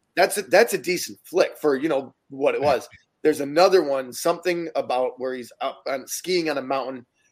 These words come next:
Speaker 1: I don't remember much of it, whatever. Uh, me being a huge diehard Jim Carrey fan from the moment I saw him,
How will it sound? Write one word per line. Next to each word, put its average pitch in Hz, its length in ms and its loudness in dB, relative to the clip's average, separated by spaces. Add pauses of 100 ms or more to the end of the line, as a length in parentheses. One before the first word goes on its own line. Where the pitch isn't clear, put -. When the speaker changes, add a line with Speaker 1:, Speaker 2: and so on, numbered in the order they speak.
(140)
Speaker 1:
I 175 40 -14
don't 160 320 -2
remember 135 360 -4
much 123 280 -6
of 110 80 -12
it, 117 160 -2 (340)
whatever. 127 540 -4 (400)
Uh, 117 260 0 (140)
me 160 420 -4
being 131 240 -8
a 113 100 -8
huge 180 880 -8 (320)
diehard 143 520 0
Jim 123 180 -8
Carrey 117 320 -4
fan 113 300 -12
from 107 180 -16
the 101 60 -14
moment 120 580 -4
I 113 80 -6
saw 98 320 -10
him, 92 120 -20